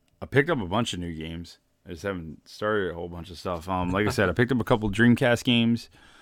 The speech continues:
Um, I picked up, uh, Mass Effect. Uh, the, I picked up Mass Effect for Xbox One.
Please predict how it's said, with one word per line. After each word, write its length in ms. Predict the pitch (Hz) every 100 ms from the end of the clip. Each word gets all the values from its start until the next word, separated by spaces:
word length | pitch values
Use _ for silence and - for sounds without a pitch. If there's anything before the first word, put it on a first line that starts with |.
| - - _ -
Um, 420 | 101 98 92 92 - _ _ _ _ _
I 140 | 92 95
picked 320 | - 127 -
up, 220 | 131 107 - _ _ _ _ _ _ _ _ _ -
uh, 180 | 90 85
Mass 340 | 92 107 -
Effect. 520 | 107 117 107 - - - _ _ _ _ _ _ _ _ -
Uh, 260 | 95 90
the, 380 | 87 92 87 90
I 100 | - 92
picked 180 | 107 101
up 60 |
Mass 260 | 98 98 98
Effect 220 | 98 90
for 80 | 95 92
Xbox 320 | - 95 -
One. 420 | 117 120 117 117